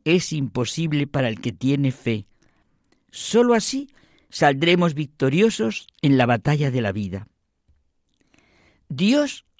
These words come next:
nos ha hablado por el Hijo. Es sabido que Teresa de Jesús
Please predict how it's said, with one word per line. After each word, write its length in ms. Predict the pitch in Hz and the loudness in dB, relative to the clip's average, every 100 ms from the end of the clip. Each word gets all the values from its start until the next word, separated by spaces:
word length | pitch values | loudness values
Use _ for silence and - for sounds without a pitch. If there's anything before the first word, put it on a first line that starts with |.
| _ _ _ _ - | _ _ _ _ -2
nos 380 | 147 147 147 | 0 0 2
ha 60 | 196 | 0
hablado 380 | 175 202 202 165 | 2 2 0 -2
por 180 | 147 120 | -2 -2
el 120 | 117 | -4
Hijo. 320 | 110 - - _ _ _ _ _ _ _ _ _ _ _ _ _ _ _ _ - | -8 -14 -20 _ _ _ _ _ _ _ _ _ _ _ _ _ _ _ _ 0
Es 120 | 277 | 2
sabido 420 | 277 247 247 220 | 4 4 6 4
que 120 | - | 4
Teresa 420 | - 135 165 160 143 | 0 0 2 0 0
de 80 | |
Jesús 480 | 175 135 - 147 - | -2 -4 -4 -4 -6